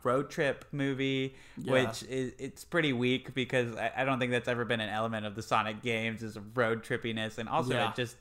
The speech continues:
Speaker 1: it feels, like, terrible. Like, all the human characters that they add in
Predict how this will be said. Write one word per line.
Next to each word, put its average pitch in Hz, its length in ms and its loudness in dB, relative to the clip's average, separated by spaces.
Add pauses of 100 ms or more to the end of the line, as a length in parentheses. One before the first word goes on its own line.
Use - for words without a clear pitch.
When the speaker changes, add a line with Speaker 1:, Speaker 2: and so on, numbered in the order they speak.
Speaker 1:
it 127 240 -8
feels, 104 480 -4
like, 98 220 -8
terrible. 101 360 -4
Like, 104 160 -6
all 135 120 4
the 127 100 2
human 110 260 -4
characters 104 480 -6
that 107 180 -4
they 107 120 -4
add 104 220 -4
in 104 340 -8